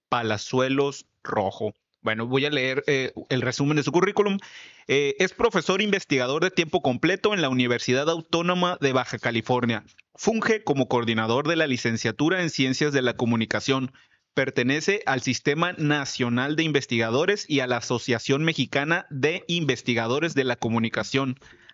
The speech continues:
Además, es miembro fundador del Seminario Permanente de Comunicación Digital y del Congreso Internacional de Etnografías Digitales.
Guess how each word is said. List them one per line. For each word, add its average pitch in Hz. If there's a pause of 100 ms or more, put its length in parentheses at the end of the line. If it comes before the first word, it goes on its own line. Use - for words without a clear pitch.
Además, 135 (220)
es 135
miembro 160
fundador 127
del 139
Seminario 143
Permanente 135
de 170
Comunicación 127
Digital 165
y 175
del 147
Congreso 139
Internacional 135
de 135
Etnografías 123
Digitales. 113